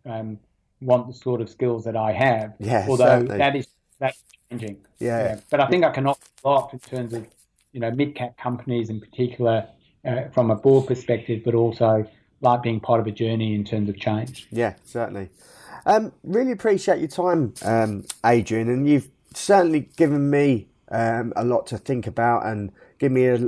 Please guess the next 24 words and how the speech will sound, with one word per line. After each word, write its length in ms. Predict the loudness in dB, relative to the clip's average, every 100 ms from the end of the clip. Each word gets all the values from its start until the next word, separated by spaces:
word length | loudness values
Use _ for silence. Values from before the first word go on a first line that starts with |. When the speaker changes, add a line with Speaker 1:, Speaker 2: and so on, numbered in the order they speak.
| -2
Speaker 2:
a, 300 | -2 0 0
a 20 |
lot 180 | 0 0
of 120 | -2
co-, 140 | -8 -4
you 140 | -4
pro-, 280 | 0 2 2
provided 600 | 0 -12 -2 4 4 4
a 20 |
lot 120 | 2
of 100 | 0
content, 540 | -2 -4 -2 -4 -4 -2
obviously, 380 | -4 -4 -6 -4
around, 460 | -2 0 0 -4 -10 -20 _ -6
um, 500 | -4 -2 -4 -8 -12 -4
H 280 | -2 -2 0
R, 240 | 4 4 4
risk 260 | -2 -6
management, 580 | -8 -8 -8 -8 -8 0
sustainability, 1040 | 0 2 0 0 -2 -4 -4 -6 -8 -10 -12 _ _ -10
um, 260 | -6 -6 -6
et 180 | -8 -8
cetera. 520 | -2 -2 -2 -8 -10
So, 380 | -4 -2 -2